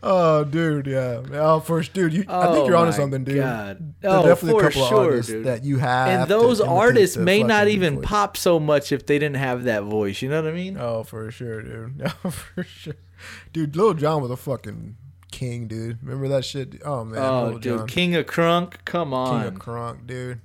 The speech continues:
Speaker 1: King of Crunk.
Speaker 2: You,
Speaker 1: He was
Speaker 2: this is how fucking old I am. When anybody's talking about, like, a workout playlist, I'm like, "Oh, what you rep? Uh, Lil Jon. Oh, I got a good one. Bia Bia, Lil Jon. Oh, throw up your set, Lil Jon."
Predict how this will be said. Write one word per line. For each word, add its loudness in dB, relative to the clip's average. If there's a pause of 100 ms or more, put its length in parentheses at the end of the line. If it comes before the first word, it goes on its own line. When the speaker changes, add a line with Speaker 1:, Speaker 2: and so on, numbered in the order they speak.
(320)
Speaker 1:
King -4
of -4
Crunk. 2
Speaker 2:
You, 4
Speaker 1:
He 2
was -2
Speaker 2:
this 4
is 6
how 6
fucking 4
old 6
I 6
am. 0 (300)
When 4
anybody's 4
talking 2
about, 4
like, 0
a 4
workout 2
playlist, 4
I'm 0
like, -2 (140)
"Oh, 2
what 0
you 0
rep? 2 (180)
Uh, 2
Lil 2
Jon. -2 (160)
Oh, 4
I 4
got 0
a 0
good 2
one. -2
Bia 4
Bia, 0
Lil 2
Jon. -2 (260)
Oh, -2 (800)
throw 6
up 0
your 4
set, -2
Lil 2
Jon." -2